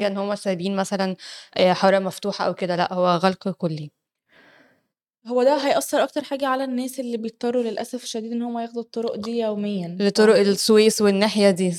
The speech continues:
Speaker 2: مظبوط.
Speaker 1: فده هيوقف شغل كتير، أكيد، أكيد هيكون في alternative، وطبعا لما نعرف لو هيكون في طرق، آه، يعني
Speaker 2: موازية ليه
Speaker 1: موازية
Speaker 2: أو،
Speaker 1: ليه
Speaker 2: آه.
Speaker 1: أو كده، أكيد برضه هنعرفكم التفاصيل، بس for now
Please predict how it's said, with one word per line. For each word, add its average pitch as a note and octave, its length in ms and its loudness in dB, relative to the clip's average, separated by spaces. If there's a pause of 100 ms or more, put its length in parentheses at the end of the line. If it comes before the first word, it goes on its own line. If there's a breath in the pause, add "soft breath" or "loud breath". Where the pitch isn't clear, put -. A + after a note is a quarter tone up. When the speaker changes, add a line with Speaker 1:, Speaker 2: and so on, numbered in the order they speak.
Speaker 2:
مظبوط. F#3+ 560 0
Speaker 1:
فده G#3+ 340 -2
هيوقف A3 720 -4
شغل B3 160 -6
كتير، - 240 -6
أكيد، - 300 -6
أكيد B3+ 300 -8
هيكون A#3+ 280 -8
في B3+ 140 -12
alternative، B3 520 -4
وطبعا A#3 400 -6
لما A3 240 -6
نعرف A#3 420 -6 (400 loud breath)
لو G#3 120 -4
هيكون G#3 320 -8
في A3+ 420 -10 (180)
طرق، A3 240 -8 (120)
آه، F#3 500 -8
يعني F#3 240 -6
Speaker 2:
موازية G#3 440 6
ليه G#3 160 4
Speaker 1:
موازية A3 180 6
Speaker 2:
أو، F#3+ 80 6
Speaker 1:
ليه - 120 4
Speaker 2:
آه. G3+ 220 4
Speaker 1:
أو G3 120 -2
كده، A3+ 220 -2
أكيد G#3+ 240 -6
برضه A3 320 -2
هنعرفكم G3 480 -8 (280 loud breath)
التفاصيل، A3+ 520 -2
بس A3+ 340 -2
for A3 220 -2
now A3 360 -4